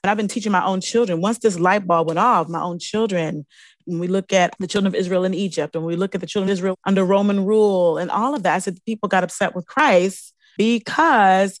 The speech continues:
he wasn't trying to tear down systems. He wasn't doing this political conversation. And he wasn't trying to be a zealot. He was just like, "I love you, and let's have peace and unity and come fellowship with me.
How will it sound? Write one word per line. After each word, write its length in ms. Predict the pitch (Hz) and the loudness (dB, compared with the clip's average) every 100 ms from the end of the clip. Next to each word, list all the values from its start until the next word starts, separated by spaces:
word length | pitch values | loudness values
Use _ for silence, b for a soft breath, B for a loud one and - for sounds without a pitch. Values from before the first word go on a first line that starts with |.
| _ | _
he 160 | 190 | -2
wasn't 400 | 196 180 180 202 | 0 0 0 -2
trying 240 | 190 196 196 | -2 0 0
to 80 | 202 | -2
tear 240 | 233 208 | -2 0
down 240 | 220 233 | 0 -2
systems. 600 | 240 330 - 180 143 139 - | -4 -6 -4 -4 -4 -6 -6
He 100 | 180 | -2
wasn't 480 | 170 180 208 208 | 0 0 -2 -4
doing 180 | - 202 | -2 0
this 120 | 208 | -2
political 440 | 196 214 202 202 220 | 0 2 2 0 -2
conversation. 960 | 240 226 233 247 247 294 - 185 170 | 0 2 2 2 0 -2 -4 -2 0
And 180 | 170 165 b b b b | -2 -6 b b b b
he 100 | - | -2
wasn't 260 | 180 196 214 | 0 0 0
trying 180 | 226 226 | 0 2
to 60 | |
be 100 | 233 | 2
a 60 | 240 | 2
zealot. 460 | 202 247 233 135 208 | 2 2 0 -2 -4
He 160 | 233 | -4
was 220 | 226 220 | -2 -2
just 200 | 214 208 - | -2 -6 -2
like, 160 | 214 220 | 0 2
"I 80 | |
love 240 | 220 233 240 | 2 0 -2
you, 380 | 180 - - - | -6 -6 -8 -4
and 180 | 196 196 | -4 -2
let's 200 | 214 - | -4 -4
have 160 | 208 190 | -6 -4
peace 260 | 226 214 | -6 -4
and 120 | 196 202 | -4 -2
unity 460 | 220 233 185 170 | -2 0 0 2
and 180 | 175 170 B B - | 0 0 B B -4
come 180 | 226 208 | -4 2
fellowship 440 | 226 247 233 214 | 4 4 2 -4
with 200 | 180 - | -6 -6
me. 240 | 175 160 | -4 -4